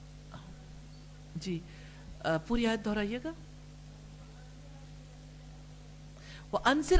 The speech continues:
عَشِيرَتَكَ الْأَقْرَبِينَ"، کہ آپ اپنے قریبی رشتہ داروں کو ڈرا دیجیے۔ تو نبی کریم صفا پہاڑی پر چڑھ گئے اور پکارنے لگے، "یا بنی فہر، یا بنی عدی، اے بنی فہر، اے بنی عدی۔"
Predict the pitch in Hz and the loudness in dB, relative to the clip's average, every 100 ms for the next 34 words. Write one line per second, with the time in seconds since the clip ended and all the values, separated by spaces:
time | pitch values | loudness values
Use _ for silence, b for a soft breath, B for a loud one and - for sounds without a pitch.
0 | - 233 - 320 247 214 208 202 180 - | 10 8 8 8 8 6 6 6 6 4
1 | 170 170 175 175 143 - B B B - | 4 4 6 4 2 -2 B B B -2
2 | 285 - 240 285 302 311 330 - 254 262 | 2 10 10 12 8 6 4 8 8 10
3 | 339 320 - 262 208 196 214 208 196 170 | 10 8 8 8 10 10 8 8 8 8
4 | 165 165 151 147 143 - - - - - | 8 8 4 2 -2 -6 -14 -14 -14 -14
5 | - - - - - - - B B B | -14 -14 -14 -14 -14 -14 -14 B B B
6 | - 269 269 339 359 370 370 330 320 320 | 4 6 10 10 10 8 8 8 8 8
7 | 226 196 226 226 196 196 196 185 180 - | 8 6 6 2 2 2 4 4 2 2
8 | 170 185 180 190 175 165 160 160 B B | 6 6 8 8 6 6 2 0 B B
9 | B - 226 311 277 269 262 247 247 220 | B 6 12 12 12 10 8 6 10 10
10 | 202 175 165 B B - 220 311 330 294 | 10 6 0 B B 4 12 12 12 12
11 | 277 269 240 202 214 185 185 B B B | 10 10 10 8 6 4 0 B B B
12 | B - 185 208 208 - 202 262 269 - | B 10 12 12 12 6 10 10 10 10
13 | 233 233 226 254 277 285 277 247 208 220 | 12 12 12 10 12 10 10 8 8 4